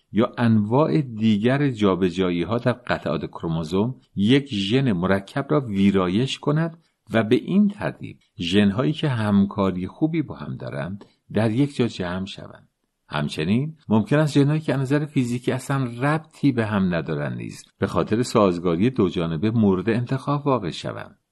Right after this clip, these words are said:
به ژنی برتری داده می‌شود که با ژن‌هایی که احتمالاً در بدن‌های متوالی ملاقات می‌کنند، یعنی با بقیهٔ ژن‌های خزانه، همکاری خوبی داشته باشد. برای مثال در بدن یک گوشتخوار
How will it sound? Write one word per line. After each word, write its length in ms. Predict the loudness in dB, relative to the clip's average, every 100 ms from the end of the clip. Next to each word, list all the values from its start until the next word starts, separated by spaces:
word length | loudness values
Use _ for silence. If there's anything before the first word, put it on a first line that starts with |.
| _
به 80 | -2
ژنی 320 | 0 2 2
برتری 420 | 2 0 0 0 2
داده 220 | 2 2
می‌شود 400 | 0 0 -2 -2
که 100 | 0
با 100 | 0
ژن‌هایی 400 | 2 2 2 2
که 140 | 2
احتمالاً 440 | -2 0 2 2 2
در 200 | 0 0
بدن‌های 420 | 0 0 0 0
متوالی 560 | 0 -2 0 2 2 0
ملاقات 560 | 4 6 6 4 2 2
می‌کنند، 600 | 0 0 -2 -2 -2 -4
یعنی 180 | -4 -4
با 160 | 0 0
بقیهٔ 360 | 0 0 -2
ژن‌های 420 | 0 0 2 2 2
خزانه، 480 | 0 0 0 0 -2
همکاری 580 | -2 -2 0 -2 0 -2
خوبی 520 | -6 -6 -2 0 0
داشته 420 | 0 -2 -4 -8
باشد. 440 | -8 -8 -10 -12 -14 _ _ _ _
برای 220 | 0 2
مثال 400 | 2 0 0 0
در 140 | 0 0
بدن 300 | 0 0 2
یک 200 | 2 0
گوشتخوار 720 | -6 -6 -10 -8 -8 -8